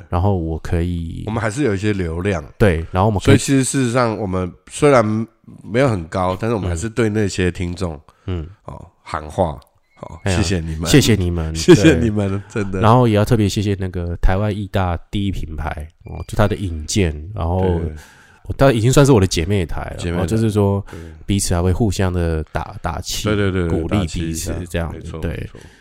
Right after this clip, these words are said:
Speaker 1: 然后他们有一些什么讯息的话，也是，也是，哎，有一些什么资源的话，也会问我说，“哎，要不要可以过来聊一下？”
Speaker 2: 嗯。
Speaker 1: 因为他们引荐我去帮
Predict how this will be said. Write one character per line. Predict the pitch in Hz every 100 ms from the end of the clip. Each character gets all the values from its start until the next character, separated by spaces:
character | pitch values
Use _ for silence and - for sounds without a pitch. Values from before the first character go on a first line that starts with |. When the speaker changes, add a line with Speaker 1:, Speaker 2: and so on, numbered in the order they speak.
| _
Speaker 1:
然 | 98
后 | 101
他 | 117
们 | 110
有 | 98 82
一 |
些 | 95 107 95
什 | 87
么 | 80
讯 | - 95
息 | 76 - 67 78
的 |
话， | 85 82
也 | 78
是， | 78
也 | 87
是， | 82 - 113
哎， | 107 - -
有 | 113 98
一 |
些 | 123
什 | 113 92
么 | 85
资 | - 110 107
源 | 80
的 | 76
话， | 85 95
也 | 85
会 | 82
问 | 101 92
我 | 80
说 | 90
，“哎， | 113 113 - - _ -
要 |
不 | 104
要 |
可 | 95 -
以 | 101
过 | - 101
来 | 78 78 78
聊 | 82 76 78
一 | 82
下？” | - 87
Speaker 2:
嗯。 | 85
Speaker 1:
因 |
为 | 117
他 |
们 | 131
引 | - 82
荐 | 127 90
我 | 82 76 -
去 | - 117 98 90 85 82 80
帮 | - 101 98 98